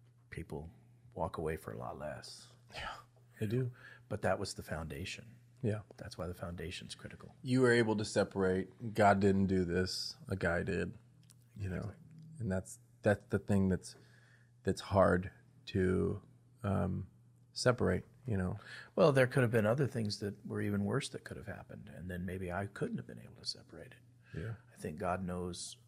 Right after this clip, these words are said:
Speaker 1: our breaking point,
Speaker 2: Mm-hmm.
Speaker 1: you know?
Speaker 2: Yeah. Well, my friend, I appreciate you stopping by, and I believe this story's gonna, gonna help a lot of people, and I hope that you,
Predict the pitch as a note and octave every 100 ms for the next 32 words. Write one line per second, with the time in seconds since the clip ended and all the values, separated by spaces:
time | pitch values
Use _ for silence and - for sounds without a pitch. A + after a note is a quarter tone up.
0 | - - G#2 D#2+ - - - - - -
1 | - _ - A2+ F#2+ B2 C#3 - - A2+
2 | D#2 D#2 - - - _ _ _ _ _
3 | _ - - _ - _ _ _ - B2
4 | G#2 - - - - - _ _ _ -
5 | - - - - - - B2 A#2+ A#2+ -
6 | C3 B2+ G#2 - G#2+ - A2 - F#2 G2+
7 | - F#2+ G2 F#2+ F#2+ A2 - - G#2 G2+
8 | G2 G2 G2 F#2+ F#2 - G2 G2 - G2+
9 | F#2+ F#2 - - - G2+ F#2+ G2+ G2+ G2
10 | G2 F#2 F#2 F#2 - G2 B2+ C3 - -
11 | G2 F#2 G#2 G#2+ - - G2+ F#2+